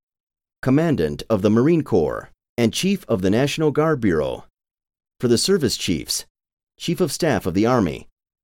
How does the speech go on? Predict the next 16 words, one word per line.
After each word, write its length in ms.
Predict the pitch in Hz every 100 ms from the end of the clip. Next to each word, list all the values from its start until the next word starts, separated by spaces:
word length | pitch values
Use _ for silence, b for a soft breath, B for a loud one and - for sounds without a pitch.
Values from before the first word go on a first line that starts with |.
| _ -
Chief 260 | - 175
of 120 | 123
Naval 280 | 113 139 104
Operations, 760 | 87 90 98 131 - 73 58 - _ _ _ _ _ _
Chief 200 | - 175
of 140 | 185
Staff 380 | - 160 127 139
of 120 | -
the 140 | 90 101
Air 140 | 139
Force, 420 | - 90 64 - - _ _ _ _ _ _ _
Commandant 520 | 120 139 165 95 78
of 120 | 92
the 80 | 82
Marine 320 | 92 113 160
Corps. 420 | 139 104 73 53